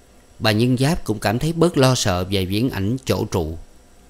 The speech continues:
Bà chưa tìm được cái quê hương ở nơi tâm như cậu ba Chí Thành bảo. Nhưng nghe ông hát nho nhỏ dưới ánh trăng, bà cảm thấy một cách rõ rệt mà không sao giải thích được là từ đây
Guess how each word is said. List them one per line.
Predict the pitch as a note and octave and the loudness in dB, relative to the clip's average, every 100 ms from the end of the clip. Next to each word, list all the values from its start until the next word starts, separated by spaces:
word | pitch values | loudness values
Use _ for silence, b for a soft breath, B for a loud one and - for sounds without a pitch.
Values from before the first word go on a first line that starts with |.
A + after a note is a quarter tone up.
| - - - | -20 -20 -4
Bà | G#2+ F#2+ F#2 | 0 2 0
chưa | - B2+ | 0 2
tìm | G2+ F#2+ | 0 0
được | F2+ | -2
cái | - C3+ | 0 2
quê | A#2 | 4
hương | G#2+ A2+ G#2 | 4 2 0
ở | - G#2+ | 0 2
nơi | C3 A#2+ - | 2 2 0
tâm | B2 A#2+ - - | 0 -2 -10 -4
như | G#2 G#2+ G2 | 0 2 0
cậu | - F2+ | -2 -2
ba | G2+ F#2+ | -2 -2
Chí | - | -2
Thành | C3+ - D#2+ | -2 -2 -2
bảo. | E2 E2 B2 - - - - - - - - | -4 -4 -6 -12 -20 -20 -20 -20 -20 -18 -4
Nhưng | A2 G#2 G2 | 0 0 0
nghe | G#2 G#2+ | 0 0
ông | - G#2+ F#2+ | 0 -2 0
hát | G#2 D3 | -2 0
nho | C3 | 2
nhỏ | G#2 E2+ E2+ | 2 0 -2
dưới | G#2+ B2+ | 0 0
ánh | C3+ C#3+ | 0 -2
trăng, | - F#2+ F#2 - - - - | -2 -6 -8 -16 -20 -20 -8
bà | G#2 G#2 G2 | -2 -2 -2
cảm | G2+ A#2 | -2 -2
thấy | E3+ | 0
một | D3 - | -2 -2
cách | D3+ - | -2 0
rõ | F#2+ B2 | 0 0
rệt | G2+ F#2 | 0 -2
mà | G2+ F#2+ F2+ | -2 -4 -4
không | - A#2 | -2 -2
sao | - G#2 | 0 0
giải | F#2 F2+ | 0 -2
thích | - - G#2 | -2 -4 -2
được | F2+ - - - - | -4 -6 -18 -20 -4
là | G#2+ G2+ | 0 0
từ | F#2 G#2+ G2 | 0 0 0
đây | G2 G#2 | -2 -2